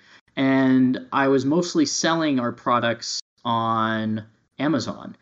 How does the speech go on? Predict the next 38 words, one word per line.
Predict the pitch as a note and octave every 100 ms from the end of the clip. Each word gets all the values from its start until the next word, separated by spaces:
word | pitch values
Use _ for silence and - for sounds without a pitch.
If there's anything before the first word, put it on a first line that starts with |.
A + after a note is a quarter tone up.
| _ -
Amazon | C3+ C3 B2 B2+ B2+
was | A#2 A#2+
warehousing | A2+ A2 A2 A2
the | A2
product | - G#2+ G#2 G2+
and | G2+ G#2
shipped | - F#3+ -
the |
ha-, | G2 -
product. | - - - - -
So | C3+
I | A2+
was | B2+
using | B2+ A#2
Fulfillment | A2+ C3+ A#2+
by | G#2
Amazon | G#2+ A#2+ G2+ F#2
at | F2+
the | -
time. | - - - - - -
So | B2
I | C#3+
didn't | D#3 -
actually | C#3+ C#3
have | B2+ B2
any | A2+
product | - A#2+ A2 G2+
to | -
manage, | G2+ G#2 E2+ D2 - - _ -
um, | G#2+ G2+ G2+ -
other | C#3 B2 G#2+
than | G#2+
my | G2+ G#2
own | G2+
Am-, | G#2 - _ -
like, | G2 A2+
Amazon | G#2+ G2+ -
account. | F2